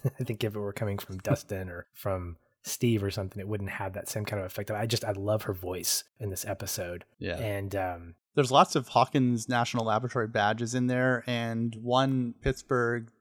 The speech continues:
Speaker 2: P A driver's license, which makes perfect sense from the opening of the first episode of the season. So those little
Speaker 1: Yep.
Speaker 2: details are nice, and just
Speaker 1: Yeah.
Speaker 2: to see that, again, production design, set
Speaker 1: Mm-hmm.
Speaker 2: design, they're, they're, every little thing is, uh, there for a reason,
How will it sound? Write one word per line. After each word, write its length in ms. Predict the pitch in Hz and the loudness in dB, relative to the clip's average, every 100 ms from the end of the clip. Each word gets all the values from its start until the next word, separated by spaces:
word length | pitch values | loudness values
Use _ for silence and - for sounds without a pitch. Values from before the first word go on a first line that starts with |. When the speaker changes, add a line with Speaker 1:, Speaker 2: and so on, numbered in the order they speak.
| - | -6
Speaker 2:
P 220 | 131 123 | 0 2
A 160 | 117 113 | 2 0
driver's 420 | 110 113 113 113 | 2 2 2 0
license, 400 | 104 - 107 - | -2 -2 -4 -4
which 240 | 110 - | -6 -4
makes 220 | 117 110 - | -6 -6 -2
perfect 320 | 113 104 - | -2 -2 -4
sense 300 | 110 104 - | -2 -2 -4
from 260 | - 104 | -4 -4
the 160 | 101 104 | -2 -2
opening 600 | 101 110 101 98 95 92 _ - | -2 -2 -4 -4 -6 -8 _ -6
of 260 | 104 95 104 | -2 -2 -4
the 60 | |
first 300 | 101 104 98 | -2 -2 0
episode 360 | 107 - 117 95 | -2 -4 -4 -4
of 100 | 80 | -4
the 80 | 92 | -6
season. 420 | - 110 104 87 | -4 -4 -6 -8
So 240 | - 101 - - - | -4 -4 -4 -10 -4
those 140 | 170 151 | -2 2
little 200 | 156 127 | 4 6
Speaker 1:
Yep. 180 | 123 135 | 6 6
Speaker 2:
details 200 | 110 110 | 4 -2
are 80 | 110 | -4
nice, 440 | 95 104 104 - | -4 -4 -6 -8
and 180 | 95 95 | -8 -4
just 80 | - | 6
Speaker 1:
Yeah. 160 | 143 | 8
Speaker 2:
to 80 | 131 | 8
see 500 | - - 104 101 101 _ _ | 4 -2 -4 -4 -8 _ _
that, 260 | 117 101 - _ _ - | -2 0 -2 _ _ -6
again, 420 | 120 120 110 104 - | -2 0 0 -4 -2
production 380 | 113 117 - 117 | 0 0 0 0
design, 540 | 117 117 120 127 123 - _ _ _ 110 | 2 2 2 2 -2 -6 _ _ _ -2
set 180 | - - | 4 8
Speaker 1:
Mm-hmm. 40 | 131 | 8
Speaker 2:
design, 380 | 98 113 117 | 6 2 2
they're, 220 | 113 110 113 | 0 -2 0
they're, 260 | 120 107 - | 0 0 -4
every 240 | 110 110 131 | -4 0 2
little 220 | 135 135 | 4 2
thing 480 | - 147 123 113 110 _ - | 2 2 2 -4 -8 _ -6
is, 760 | 107 104 104 107 107 - - 107 | -2 -2 -4 -6 -6 -6 -6 -4
uh, 300 | 107 104 104 | -4 -2 -2
there 200 | 110 117 | 2 2
for 240 | - 123 | 4 4
a 20 | 120 | 4
reason, 420 | 131 135 104 | 2 0 -4